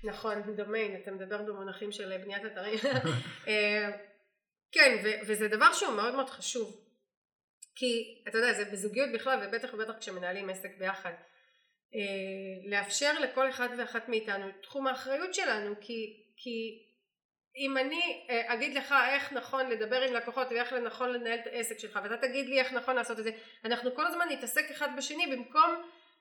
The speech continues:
אה, להיות במקום שלנו שמשיג את התוצאות שאנחנו רוצים. אתה יודע, זה מוביל אותי למשהו יותר שורשי ויותר ראשוני, וזאת תפיסת עולם שלי.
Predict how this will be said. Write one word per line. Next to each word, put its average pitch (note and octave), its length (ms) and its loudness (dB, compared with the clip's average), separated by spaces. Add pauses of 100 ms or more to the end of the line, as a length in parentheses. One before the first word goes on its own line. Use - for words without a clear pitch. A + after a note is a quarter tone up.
(100)
אה, A#3 160 2
להיות C4+ 320 6
במקום D4 440 0
שלנו A#3 720 2
שמשיג A3+ 500 0
את D#4+ 100 -6
התוצאות B3 440 -2
שאנחנו A#3+ 400 -2
רוצים. D4 360 2 (600)
אתה B3+ 80 2
יודע, C4 160 6
זה A3+ 100 2
מוביל A#3+ 300 0
אותי D#4+ 180 -2
למשהו A#3 360 -2
יותר A3+ 240 -4
שורשי G#3+ 340 -6
ויותר F3+ 340 -6
ראשוני, F3 400 -6 (220)
וזאת B3 220 0
תפיסת G3+ 360 -8
עולם F#3 220 -4
שלי. - 320 -10